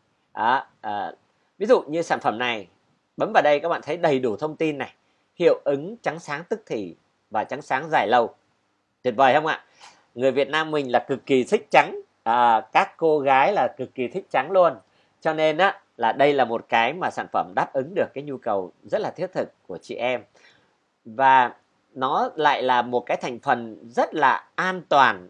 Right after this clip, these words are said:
Đó, nó khác với cả nhiều người làm trắng nhưng mà sử dụng các loại kem mà trộn này, trôi nổi thị trường ấy, thì không an toàn. Thì ở đây lại rất là an toàn với thành phần,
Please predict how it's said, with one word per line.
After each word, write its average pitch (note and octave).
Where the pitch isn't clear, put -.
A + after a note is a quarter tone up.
Đó, B2+
nó F3
khác E4+
với A#3
cả A2
nhiều B2
người B2
làm A#2+
trắng E3+
nhưng B3
mà C3+
sử B2
dụng A#2+
các A3
loại C3+
kem D#3+
mà A#2
trộn F3+
này, B2
trôi F3+
nổi D3+
thị B2+
trường C#3
ấy, G3
thì G#2+
không D#3
an C#3+
toàn. G#2+
Thì A2
ở G#2+
đây B2
lại G#2
rất G#3
là B2+
an A#2+
toàn G2
với C3
thành A2
phần, F#2+